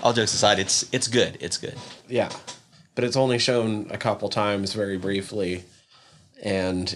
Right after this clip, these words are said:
Speaker 2: it's
Speaker 1: Yeah.
Speaker 2: not, like,
Speaker 1: <laughs>
Speaker 2: moving gore.
Speaker 1: It's mostly like a, a still photograph.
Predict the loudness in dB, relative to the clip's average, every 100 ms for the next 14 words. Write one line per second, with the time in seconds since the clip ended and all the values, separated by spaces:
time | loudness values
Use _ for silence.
0 | -4 -4 -2 0 2 0 -2 -8 -20 _
1 | _ _ _ _ -8 -2 -2 -2 -8 -12
2 | -6 -2 0 0 0 -2 -2 -6 -10 _
3 | -6 -2 0 0 0 -4 -6 -14 -20 -20
4 | -20 -6 -4 -2 0 0 0 -2 -2 -2
5 | -4 -8 -6 -6 -2 -4 -2 -4 -4 -8
6 | -12 -14 -20